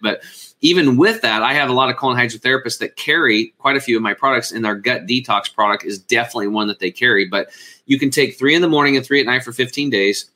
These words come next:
and that six to twelve pounds of funk and gunk and junk will come out of you slowly. There's no diarrhea, and I repeat, there's no diarrhea. It's very gentle, so you can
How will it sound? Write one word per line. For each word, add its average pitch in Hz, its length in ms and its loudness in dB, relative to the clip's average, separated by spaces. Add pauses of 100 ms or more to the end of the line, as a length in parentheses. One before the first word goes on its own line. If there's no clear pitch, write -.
(260)
and 123 100 0
that 104 140 -2
six 135 240 0
to 135 80 -6
twelve 139 320 -2
pounds 127 320 0
of - 100 -4
funk 120 380 0
and 107 160 -2
gunk 113 200 0
and 113 120 -4
junk 107 280 -4
will 95 300 -4
come 123 200 -2
out 110 200 0
of 98 80 -2
you 101 320 0
slowly. 123 480 2
There's 110 220 0
no 135 340 2
diarrhea, 156 640 2
and 117 80 0
I 117 40 0
repeat, 120 360 -2
there's 110 160 -4
no 120 100 -2
diarrhea. 120 400 0
It's 104 120 -6
very 110 180 -2
gentle, 107 280 -4
so 110 140 -6
you 101 80 -4
can 92 180 -12